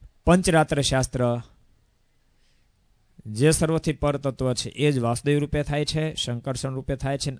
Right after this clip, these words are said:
આ લોકની અંદર પણ જ્યારે પધારે છે ત્યારે એ ભજન કરો યોગ્ય છે, અને એનું ભજન કરે ત્યારે જીવની મુક્તિ થાય છે. એમ ચાર શાસ્ત્રની વાત આવી હતી.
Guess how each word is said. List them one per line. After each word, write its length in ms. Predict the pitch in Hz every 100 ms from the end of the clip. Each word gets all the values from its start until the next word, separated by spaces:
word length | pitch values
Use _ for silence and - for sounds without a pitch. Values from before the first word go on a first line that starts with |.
| _
આ 140 | 139 160
લોકની 300 | 156 - 139
અંદર 180 | 127 113
પણ 380 | 120 120 120 - _ - - _ _ _ _ _ _ _ _
જ્યારે 260 | 120 135 139
પધારે 420 | - 139 156 147
છે 140 | 131 120
ત્યારે 260 | 127 127
એ 200 | - 127
ભજન 400 | 113 110 123 160
કરો 200 | 160 135
યોગ્ય 260 | 123 117 117
છે, 140 | -
અને 80 | 117
એનું 160 | 113 104
ભજન 300 | 117 131 131
કરે 440 | 151 131 113 113 - _
ત્યારે 160 | 113 104
જીવની 520 | 113 117 131 160 170 _ _ _ -
મુક્તિ 760 | 101 117 - - 117 110 110 113 -
થાય 240 | - 98 98
છે. 200 | - - - _ _ _ _ _ _ _ -
એમ 140 | 117 113
ચાર 240 | 135 135
શાસ્ત્રની 440 | - 120 - 117
વાત 220 | 113 117 123
આવી 160 | 131
હતી. 200 | 113 107